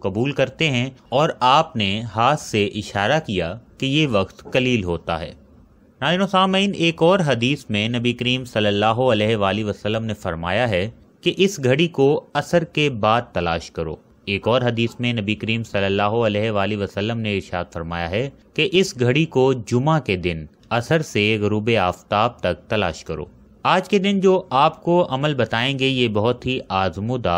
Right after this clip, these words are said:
और कारामद है। आप जुमा के दिन इन अमाल को अपनी ज़िंदगी का हिस्सा बना लें, जिनमें से चंद आपको बताते हैं। ये काम आप अपनी ज़िंदगी में शामिल कर लें।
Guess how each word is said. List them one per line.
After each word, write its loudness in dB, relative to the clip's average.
और -2
कारामद -2
है। 0
आप 2
जुमा 0
के -2
दिन -4
इन -2
अमाल 2
को 0
अपनी -2
ज़िंदगी -4
का 0
हिस्सा -4
बना -4
लें, -14
जिनमें 0
से 0
चंद -2
आपको -2
बताते -4
हैं। -10
ये 2
काम 2
आप 2
अपनी 0
ज़िंदगी -2
में -2
शामिल -2
कर 2
लें। 0